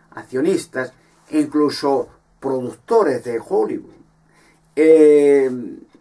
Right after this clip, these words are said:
grandes empresarios, religiosos,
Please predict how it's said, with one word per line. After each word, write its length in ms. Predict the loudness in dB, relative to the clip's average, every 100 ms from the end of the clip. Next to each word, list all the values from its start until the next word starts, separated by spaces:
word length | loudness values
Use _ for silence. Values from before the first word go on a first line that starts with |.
| _ _ -20 -20
grandes 520 | -8 -4 -4 -2 -4
empresarios, 920 | -4 -8 -8 -6 -4 -4 -2 -4 -6 _ _ _ _ _ _ _ _ -12
religiosos, 880 | -8 -8 -2 0 0 -2 -8 -10